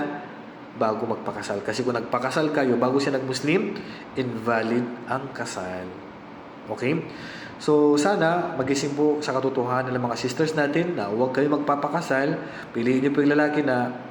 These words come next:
hindi yung magpapaka-, magmumuslim lang siya dahil magpapakasal kayo. Dapat matagal na siyang Muslim at may pananampalataya bago pa kayo nagpakasal. Para hindi po ma-, ah, masira yung pagsasama ninyo kasi kapag bumalik kayo sa pagka-Christian, obligado maghiwalay kayo.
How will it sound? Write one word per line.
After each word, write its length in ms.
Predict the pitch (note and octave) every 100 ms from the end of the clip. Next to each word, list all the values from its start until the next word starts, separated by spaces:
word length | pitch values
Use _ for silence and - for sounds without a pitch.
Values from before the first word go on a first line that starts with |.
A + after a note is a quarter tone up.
| -
hindi 240 | D#3+ E3 E3+
yung 160 | D3+
magpapaka-, 340 | C#3+ C#3 C3+ C#3
magmumuslim 640 | C#3 C#3 C#3 C3+ C#3 C3+
lang 160 | B2+
siya 80 | A#2+
dahil 240 | A2+ G#2 G#2+
magpapakasal 560 | G2+ G2+ G2+ - G#2
kayo. 160 | - G2+
Dapat 300 | A2 A#2+ G#2+ - - - - -
matagal 320 | A#2+ A#2 A2+
na 80 | G#2+
siyang 220 | G#2 G2+
Muslim 400 | G2+ - B2+ F3 F3+
at 80 | -
may 160 | G#2+
pananampalataya 960 | G#2+ A2+ A2 A2 G#2 G2+ G2+ G2 G2 -
bago 300 | G2+ G#2 G2
pa 160 | - G2+
kayo 100 | F#2
nagpakasal. 480 | F#2 F#2+ F#2+ - F#2 -
Para 240 | B2+ A#2+ A#2
hindi 160 | A#2
po 160 | A#2 D3+
ma-, 160 | C#3 A#2+ - - - - - -
ah, 160 | A2+
masira 400 | A2+ A#2+ C#3+ C#3
yung 240 | B2 A#2+ A#2
pagsasama 400 | A2 B2 B2 D3
ninyo 240 | F#3 D3
kasi 240 | C#3 B2+ C3
kapag 320 | A#2+ A#2+ A2+ - -
bumalik 320 | C3 C#3 F3
kayo 160 | F3+ E3+
sa 80 | D3+
pagka-Christian, 640 | C3 B2+ B2+ B2 - G#2+ - - -
obligado 480 | C#3+ C3 A#2+ G#2+
maghiwalay 460 | G#2 - G2 F#2+ F#2
kayo. 160 | F#2